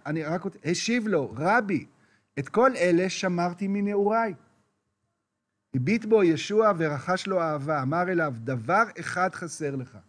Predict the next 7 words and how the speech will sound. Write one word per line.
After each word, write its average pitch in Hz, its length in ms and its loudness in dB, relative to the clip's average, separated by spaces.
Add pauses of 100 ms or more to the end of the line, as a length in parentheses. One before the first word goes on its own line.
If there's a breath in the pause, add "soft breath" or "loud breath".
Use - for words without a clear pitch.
(1040)
לך 196 440 0
מכור 196 520 -2
מה 180 180 0
שיש 135 480 -2
לך 135 200 -8 (120)
ותן 240 340 -4
לעניים." 180 540 -6